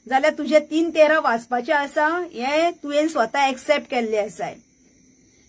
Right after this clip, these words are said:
गोंय राज्यान जर कोण ॲडव्हर्टिजमेंट करता जाल्यार तो अधिकार आसा मरे, तितून नवीन कितें आसा? प्रत्येक पॉलिटिकल पार्ट्यांक अधिकार आसा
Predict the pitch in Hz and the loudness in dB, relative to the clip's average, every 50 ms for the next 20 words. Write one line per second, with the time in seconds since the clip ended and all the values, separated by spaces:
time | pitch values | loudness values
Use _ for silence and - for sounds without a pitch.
0 | _ - 170 226 254 285 311 320 320 311 254 233 311 302 294 294 302 294 294 294 | _ -4 2 4 4 6 6 4 2 2 2 2 2 2 2 2 0 0 2 -2
1 | 294 277 226 220 220 220 220 240 269 277 254 269 285 302 294 262 294 285 269 254 | 0 0 -2 -2 -2 -4 -4 -6 -6 -6 -4 -4 -2 -4 -4 0 0 0 0 0
2 | 240 254 247 214 208 202 208 220 208 262 277 311 - - 381 370 359 349 349 403 | 0 0 0 2 2 0 0 -2 -4 -2 -2 -2 -2 0 4 4 4 4 4 0
3 | 403 415 415 415 415 403 - - 349 330 294 302 277 269 262 233 262 359 349 349 | 2 4 4 4 4 2 2 0 0 0 0 -2 -4 -4 -6 -8 -10 -8 -6 -2
4 | 330 339 349 403 415 415 370 370 302 320 311 285 311 302 294 269 269 262 - 349 | 0 0 0 0 -2 -4 -2 0 2 2 2 2 0 -2 0 0 2 4 4 2
5 | 370 - - 466 480 - 349 285 262 262 277 247 311 302 - 302 277 269 269 262 | 2 2 -4 -6 -6 -4 -2 -2 -2 -2 0 2 2 2 4 4 2 2 4 2
6 | 294 294 277 247 247 254 233 277 269 254 254 240 240 247 233 226 226 233 | 2 2 2 -2 -2 -2 0 0 0 0 0 -4 -2 -2 -2 -2 -2 -2